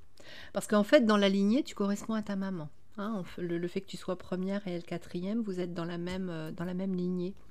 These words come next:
hein. Euh, <clears throat> donc, euh,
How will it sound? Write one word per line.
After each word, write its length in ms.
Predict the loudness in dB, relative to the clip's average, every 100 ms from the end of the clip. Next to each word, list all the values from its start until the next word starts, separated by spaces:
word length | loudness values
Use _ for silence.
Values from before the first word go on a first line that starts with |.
| -16 -14
hein. 120 | -12 -12 -14 -16 -16 -16 -14 -12 -2
Euh, 500 | 0 2 2 0 -4 -8 -8 -6 4
<clears throat> 300 | 4 4 2
donc, 500 | 4 6 4 2 4
euh, 840 | 6 8 8 8 8 4 0 -2